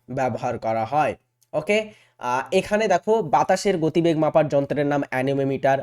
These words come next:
আর হাইগ্রোমিটার হচ্ছে আমাদের, আহ, আর্দ্রতা পরিমাপ করতে ব্যবহার করা হয়ে থাকে বায়ুমণ্ডলের, বা আমাদের আপেক্ষিক আর্দ্রতা পরিমাপের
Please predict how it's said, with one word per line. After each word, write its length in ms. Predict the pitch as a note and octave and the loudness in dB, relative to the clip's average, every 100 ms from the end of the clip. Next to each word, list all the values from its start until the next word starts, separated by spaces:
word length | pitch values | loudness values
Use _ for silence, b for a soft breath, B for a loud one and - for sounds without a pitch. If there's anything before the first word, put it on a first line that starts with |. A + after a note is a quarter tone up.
| - | -4
আর 140 | A2+ | -6
হাইগ্রোমিটার 760 | G#2+ C3+ E3+ E3 F#3+ E3+ E3 D#3+ | -4 0 0 2 2 2 4 2
হচ্ছে 440 | D#3 - E3+ E3 - | 2 -2 -2 -2 -2
আমাদের, 520 | C3 C#3+ C3+ D3 D3+ b b _ | -2 0 2 0 -2 b b _
আহ, 320 | B2 B2 A#2+ | -4 -2 0
আর্দ্রতা 560 | C#3+ D#3 D3+ G3 G#3 G3 | 0 0 0 2 2 2
পরিমাপ 400 | D#3 C#3+ C#3+ C#3 | 0 -2 -2 -4
করতে 260 | - C3 C3 | -6 -4 -2
ব্যবহার 380 | A#2+ A2+ A#2+ A#2 | -2 -2 -4 -6
করা 180 | A#2 A2+ | -6 -4
হয়ে 160 | A#2+ | -6
থাকে 260 | A2+ G#2+ C3 | -8 -6 -6
বায়ুমণ্ডলের, 760 | G#2+ A#2 A2 A2 G#2 G#2 G2 - b b b _ | -4 -4 -4 -6 -6 -6 -8 -12 b b b _
বা 200 | A#2+ A#2+ | -6 -4
আমাদের 400 | G#2 B2 A#2 B2+ - | -4 -6 -6 -6 -6
আপেক্ষিক 600 | C3 E3+ E3 G3+ F3 - _ _ _ | -4 -4 -4 -2 -4 -6 _ _ _
আর্দ্রতা 960 | C#3 D#3 D#3+ D#3 F3+ F#3 F3+ E3+ E3+ _ _ _ _ _ _ _ _ _ _ _ _ _ _ _ _ _ _ _ _ _ | -4 -2 -2 -2 -2 0 0 -2 -4 _ _ _ _ _ _ _ _ _ _ _ _ _ _ _ _ _ _ _ _ _
পরিমাপের 1120 | C#3+ D3 D3+ D3+ C3 A#2 A#2 B2+ A2 B2+ | -8 -4 -4 -4 -4 -6 -6 -4 -4 -6